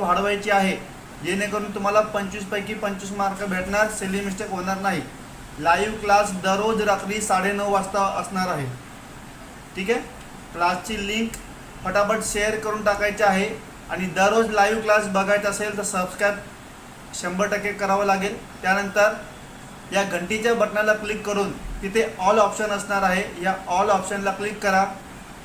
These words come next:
जेणेकरून तुम्हाला प्रत्येक लाईव्ह क्लासची नोटिफिकेशन येणार. ठीक आहे, व्हिडिओ अडकत आहे का? पंकज भाऊ, व्हिडिओ अडकत आहे का, एकदा कमेंट करा.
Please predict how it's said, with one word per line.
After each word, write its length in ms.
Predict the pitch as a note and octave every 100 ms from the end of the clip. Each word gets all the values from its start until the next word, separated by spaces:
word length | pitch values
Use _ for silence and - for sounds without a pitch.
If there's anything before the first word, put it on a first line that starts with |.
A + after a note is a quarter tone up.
| -
जेणेकरून 440 | F3+ F#3+ G3 G3+ F#3+
तुम्हाला 260 | F#3+ G#3
प्रत्येक 480 | G3+ F3+ - G#3 G#3
लाईव्ह 260 | F#3+ G3 G3
क्लासची 280 | G3 F#3 G3+
नोटिफिकेशन 680 | F#3 F#3 F#3 F#3 F#3 G3 F#3
येणार. 260 | D3+ C#3 B2 - - - - - - - - - - - - - - - - - - - - - - - - - - - - - - - - -
ठीक 140 | F3
आहे, 100 | G#3
व्हिडिओ 220 | F#3 F#3+ A3
अडकत 340 | G3 G3 A3
आहे 120 | A3
का? 120 | A3 G#3+ - - - - - - - - - - - - - - - - - - - - - - - - - - - - - - - - - - - - - - - - - - - -
पंकज 340 | D#3+ F#3 G3+
भाऊ, 140 | G#3+ G#3
व्हिडिओ 200 | G3 G#3+
अडकत 320 | G3 G3 G3+
आहे 140 | G3
का, 80 | G3+
एकदा 200 | G3 G3 G3
कमेंट 280 | F#3 G3 G3
करा. 160 | F#3+